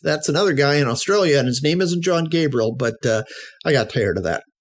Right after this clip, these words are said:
So Elon, good for you. I've noticed a lot of new followers, but not some huge influx, like probably four hundred new followers in the past week,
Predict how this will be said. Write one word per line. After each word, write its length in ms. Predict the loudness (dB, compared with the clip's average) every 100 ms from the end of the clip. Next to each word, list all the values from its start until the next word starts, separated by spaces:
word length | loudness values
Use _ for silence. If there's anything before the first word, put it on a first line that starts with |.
| _ _
So 260 | -2 -2 2
Elon, 760 | 2 4 4 4 2 0 -2 0
good 240 | 2 2
for 180 | 2 2
you. 640 | 4 4 4 4 2 0 -4
I've 220 | 0 2 4
noticed 320 | 2 2 2
a 60 |
lot 260 | 2 2 2
of 80 | 2
new 140 | 2
followers, 680 | 0 2 2 2 2 2 0
but 160 | -2 0
not 260 | 0 0 0
some 240 | 0 0
huge 680 | -2 -2 0 2 0 -2 -4 -2
influx, 680 | -2 -2 0 0 0 -2 -2
like 280 | -2 -2 _ _ -14
probably 560 | -6 -4 -2 0 0 -2 -8 -6
four 240 | 0 0 0
hundred 280 | -2 -2 -2
new 100 | -2
followers 600 | -2 0 0 0 0 -2
in 100 | -4
the 60 |
past 300 | -2 -2 -2
week, 300 | 0 0 0